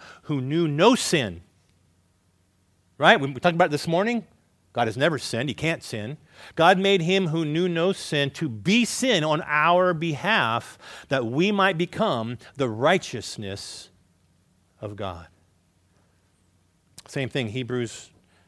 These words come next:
nine twenty-eight. "Christ was sacrificed to take away the sins of many people." Well, Paul then finishes verse three by saying, "And so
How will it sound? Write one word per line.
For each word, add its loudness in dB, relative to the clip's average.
nine -2
twenty-eight. -6
"Christ -6
was 0
sacrificed -8
to -12
take -4
away -2
the -6
sins -10
of -12
many -10
people." -16
Well, -14
Paul 0
then -4
finishes -6
verse -4
three -4
by 0
saying, -6
"And -8
so -2